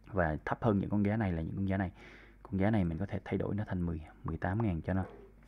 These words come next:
Bởi vì, bởi vì những gì vừa rồi xảy ra. Xin lỗi bạn. À, mười tám ngàn năm trăm. Ok. Mình không có đủ tài liệu mà mình đã nói, à, mình nói là cái, à,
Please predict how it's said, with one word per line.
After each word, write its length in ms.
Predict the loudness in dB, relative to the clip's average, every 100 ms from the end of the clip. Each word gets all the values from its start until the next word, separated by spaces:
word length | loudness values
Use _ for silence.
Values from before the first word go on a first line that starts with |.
| -20 -20 -20 -20 -20 -12 -2
Bởi 160 | 0
vì, 120 | 0 2
bởi 120 | 2
vì 100 | 4
những 200 | 2 2
gì 140 | 0 2
vừa 120 | 2
rồi 100 | 2
xảy 140 | 0
ra. 180 | -2 -2 -4 -16 -20 -20 -20 -20 -20 -14 -14 -14 -18 -20 -20 -20 -20 -20 -20 -20 -20 -20 -18 -16 -16 -16 -18 -12 -12 -8 -8 -6 -8 -8
Xin 140 | -4 -2
lỗi 80 |
bạn. 120 | -2 -4 -6 -6 -10 -18 -6
À, 300 | 0 0 0 -4 -14 -18 -20 -20 -20 -20
mười 100 | -10
tám 160 | -4 -4
ngàn 100 | -4
năm 80 | -8
trăm. 100 | -4
Ok. 120 | -2 -4 -12 -20 -20 -20 -20 -20 -20 -20 -20 -20 -20 -20 -20 -20 -20 -20 0
Mình 240 | 4 4
không 200 | 6 4 6
có 80 |
đủ 220 | 4 4 6
tài 180 | 6 8
liệu 300 | 6 4 2
mà 120 | 2
mình 140 | 4 2
đã 120 | 2
nói, 200 | 2 4
à, 80 | 4
mình 200 | 6 6
nói 200 | 6 4
là 380 | 4 2 2 -2 -6 -10 -12 -4
cái, 200 | 0 2
à, 380 | 2 2 0